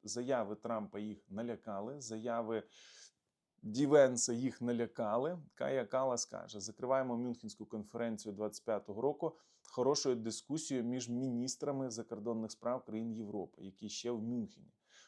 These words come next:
Європа зберігає міцну єдність у питанні підтримки України і посилення нашої власної оборони. Скоро вийдемо з новими ініціативами". Ну,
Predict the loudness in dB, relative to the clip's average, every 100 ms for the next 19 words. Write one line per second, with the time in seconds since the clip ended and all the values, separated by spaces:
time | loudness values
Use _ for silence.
0 | _ -2 4 6 4 0 0 2 2 2
1 | 2 0 -2 -2 -2 0 0 -2 -6 -6
2 | -6 -2 -2 -2 -6 -8 -4 -6 -6 -10
3 | -10 -6 -6 -4 -6 -6 -2 -2 0 0
4 | -2 -2 -2 0 -2 -2 -4 -2 -2 -2
5 | -4 -6 -6 -4 -4 0 0 -2 -6 -12
6 | _ -20 -20 -12 -2 4 4 4 2 0
7 | 0 -2 -4 -4 -2 -2 -2 -4 -4 -4
8 | -4 -4 -4 -4 -4 -10 -10 -18 -20 _
9 | _ -20 -20 _ -4 0 2 2 2